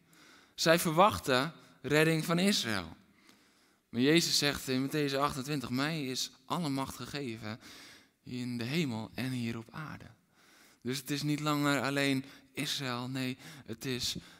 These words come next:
over de hele aarde. En het is niet alleen, oké, nu hebben we iemand hiervoor op aarde, maar iemand dus die alle macht heeft in de hemel en op aarde. En daar is de samenwerking tussen hemel en aarde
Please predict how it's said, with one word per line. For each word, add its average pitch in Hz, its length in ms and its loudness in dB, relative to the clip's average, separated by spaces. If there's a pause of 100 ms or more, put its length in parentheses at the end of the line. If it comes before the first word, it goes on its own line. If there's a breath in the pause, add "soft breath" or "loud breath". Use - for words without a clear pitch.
(160 loud breath)
over 123 260 -4
de 120 60 0
hele 127 340 -4
aarde. 143 320 -8 (340 loud breath)
En - 80 2
het 143 100 4
is 156 120 2
niet 180 200 10
alleen, 160 340 8 (240 loud breath)
oké, 165 220 0
nu 135 320 4
hebben 156 260 2
we - 60 -4
iemand 147 240 4
hiervoor 147 420 0
op 127 160 0
aarde, 156 320 2
maar 131 140 2
iemand 143 320 2 (200 loud breath)
dus 127 160 -6
die 135 200 -4
alle - 240 -12
macht - 200 -6
heeft - 200 -12 (100)
in - 160 -8
de - 60 -10
hemel 151 480 4 (300 loud breath)
en 139 140 4
op 127 140 0
aarde. 117 380 0 (260 loud breath)
En 131 100 2
daar 143 120 8
is 147 120 2
de 147 60 -2
samenwerking 170 800 8
tussen 151 240 2
hemel 160 360 8
en 147 100 6
aarde 151 300 6